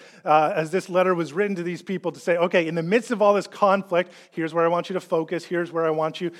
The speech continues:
uh, to bring yourselves into unity as a church and then live in the world around you." And so it's really powerful for us. The first thing I wanna notice, and I think, again, this comes from what I've just sort of summarized in our first two weeks, is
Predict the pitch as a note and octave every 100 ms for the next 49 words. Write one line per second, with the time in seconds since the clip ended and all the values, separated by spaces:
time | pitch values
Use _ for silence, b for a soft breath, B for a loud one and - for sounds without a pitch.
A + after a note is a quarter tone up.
0 | B E3 D3+ C#3+ D3 C3+ E3 F3+ F#3 F3
1 | E3+ E3 D#3+ - C3+ E3+ F3 - E3+ D#3+
2 | D#3 F3 F#3 F#3 F3 C3+ A2 - F3 E3+
3 | - B B D#3+ D#3 D3 D3 E3+ E3+ D#3+
4 | C#3+ D3+ E3+ D#3 D3 D3+ D3+ C#3+ C#3+ B2+
5 | C#3+ A3+ G#3 - F3+ D#3+ D#3+ C#3+ - D3+
6 | C#3 A2+ - B B - F#3 B3+ B3 A3+
7 | G#3 G3 F3 E3 D3+ F#3 F#3 F3 F#3+ F#3
8 | E3 F3 E3+ - F#3+ F#3 F3+ E3 D#3 D3
9 | E3+ - B B - F#3 F3+ F#3+ F3 F3
10 | E3+ E3+ D3 C#3+ F3 E3+ - F#3 C#3 E3+
11 | D3 - C#3+ C3+ C3+